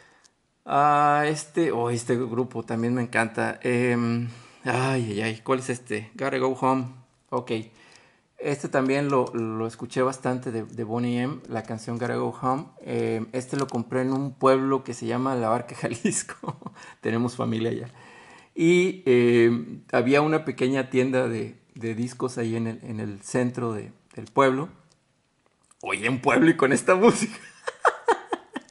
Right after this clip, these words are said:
Pues aunque no lo crean, era un pueblo de caché, man. <laughs> Tenían buenos gustos. No, es fuera de broma, sí tenían esto todo volumen. A mí me, me sorprendía ir allá. Y, oye, pues, ¿qué onda con este pueblo? <laughs> Hasta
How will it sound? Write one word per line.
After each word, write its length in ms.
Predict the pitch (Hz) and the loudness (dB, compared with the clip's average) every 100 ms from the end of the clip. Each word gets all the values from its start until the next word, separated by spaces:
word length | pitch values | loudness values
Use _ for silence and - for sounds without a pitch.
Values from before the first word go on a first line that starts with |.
| - - - 247 185 | -20 -12 -6 -4 2
Pues 180 | 151 | 6
aunque 260 | 151 147 139 | 6 6 6
no 100 | 156 | 8
lo 120 | 196 | 8
crean, 320 | 190 165 180 175 | 8 8 8 8
era 120 | 175 | 6
un 120 | 175 | 4
pueblo 380 | - 160 170 175 | 6 8 8 8
de 120 | 156 | 6
caché, 400 | - - 117 120 | 2 2 4 4
man. 180 | 131 143 - 254 220 - 233 - | 2 0 2 4 4 6 4 4
<laughs> 640 | 233 - 208 - 190 180 - | 2 4 0 2 0 0 0
Tenían 260 | 117 127 | 2 2
buenos 280 | 135 143 131 | 4 2 2
gustos. 420 | 120 131 - 123 - - - - - - | 0 -2 -2 -6 -8 -18 -18 -18 -8 4
No, 260 | 151 208 | 6 8
es 100 | 208 | 8
fuera 200 | 208 214 | 8 8
de 60 | 208 | 8
broma, 540 | 180 226 254 226 147 | 8 8 8 8 6
sí 160 | - 156 | 4 2
tenían 400 | 202 185 190 196 | 4 4 4 2
esto 280 | 190 202 185 | 0 -2 2
todo 140 | 190 | 4
volumen. 300 | 185 165 147 | 6 4 4
A 40 | |
mí 100 | 139 | 6
me, 100 | 185 214 - | 6 4 2
me 120 | 139 | 2
sorprendía 600 | 131 143 - 135 135 175 | 4 4 6 4 6 4
ir 160 | 196 202 | 4 2
allá. 400 | 180 170 202 - _ _ _ _ _ _ - | 4 4 2 -6 _ _ _ _ _ _ -14
Y, 180 | - 107 | -10 -8
oye, 320 | 101 120 131 | -2 2 2
pues, 220 | - - | 0 0
¿qué 80 | 127 | 4
onda 240 | 127 160 | 6 6
con 120 | - 160 | 6 4
este 260 | - - | 4 0
pueblo? 380 | - 120 120 127 117 | 2 2 4 2 2
<laughs> 60 | - | 4
Hasta 520 | - - - 190 | 4 2 2 2